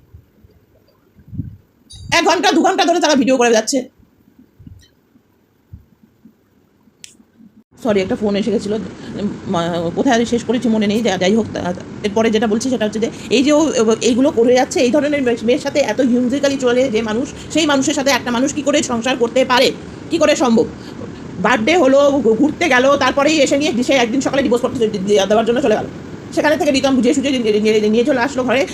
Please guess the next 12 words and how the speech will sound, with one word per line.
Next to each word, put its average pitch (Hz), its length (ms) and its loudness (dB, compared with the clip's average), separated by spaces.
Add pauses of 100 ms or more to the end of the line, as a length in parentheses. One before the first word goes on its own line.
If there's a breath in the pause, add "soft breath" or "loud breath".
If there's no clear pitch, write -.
(140 loud breath)
তারপরে 233 260 2
আবার 285 500 -2 (220)
কিছুদিন 269 280 0
পর 381 180 2 (140)
তার 240 140 2
মা 269 340 0
তাকে 220 220 0
গিয়ে 208 160 -2
এসে 330 140 0
নিয়ে 208 140 0
চলে 151 160 -6
গেল। - 100 -10